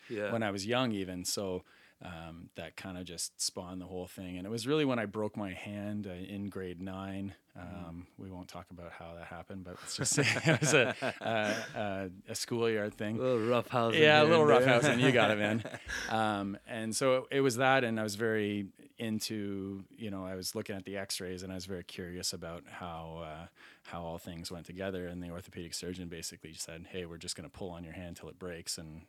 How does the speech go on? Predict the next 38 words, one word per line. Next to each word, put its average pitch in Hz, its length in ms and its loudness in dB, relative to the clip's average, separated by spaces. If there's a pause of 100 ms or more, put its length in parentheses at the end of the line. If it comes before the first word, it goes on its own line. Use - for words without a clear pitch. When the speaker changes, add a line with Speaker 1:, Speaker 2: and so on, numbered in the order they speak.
Speaker 2:
and 85 120 -12
then, 80 300 -12
uh, 78 280 -14
put - 200 -8
you 90 60 -12
in 80 40 -14
a 80 60 -16
cast 92 300 -10
for 90 100 -12
a 80 40 -8
while." 80 160 -10
I 80 40 -12
was - 120 -12
like, - 140 -16
"Oh, 156 160 -10 (520)
<laughs> - 280 -10
all 113 120 -4 (200)
right, 110 200 -6
that's 117 180 -6
cool." 104 200 -6 (300)
Speaker 1:
That's 110 300 -2
the 127 180 0
only 135 240 0
option 139 420 0
here? 147 260 6
<laughs> - 20 -18
Speaker 2:
Yeah, 131 380 6
right? 117 260 2 (400)
Speaker 1:
Okay. 120 240 -6
Speaker 2:
S-, - 100 -4 (100)
so 131 220 6
fast 147 320 8
forward 131 200 4
a 113 40 4
couple 107 240 -2
of 104 60 -2
years 101 280 0
and, 98 220 -4